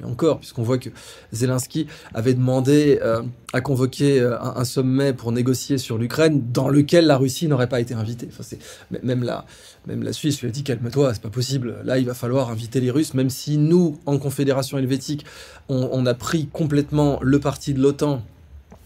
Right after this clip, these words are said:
et, euh, on a affirmé vraiment notre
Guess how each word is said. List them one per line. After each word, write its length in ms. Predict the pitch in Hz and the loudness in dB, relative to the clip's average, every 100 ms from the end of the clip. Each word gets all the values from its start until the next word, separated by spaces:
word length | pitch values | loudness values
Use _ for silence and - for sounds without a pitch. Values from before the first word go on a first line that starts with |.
| - | 0
et, 280 | 143 147 143 | 6 8 6
euh, 480 | 139 120 117 117 107 123 | 0 -2 -2 -4 -4 -6
on 180 | 127 123 | -2 0
a 60 | |
affirmé 720 | 120 143 143 151 127 139 151 | 2 2 2 -2 0 2 4
vraiment 540 | 127 - 131 147 147 117 | 2 0 0 2 4 2
notre 320 | 110 107 120 | -4 -6 -8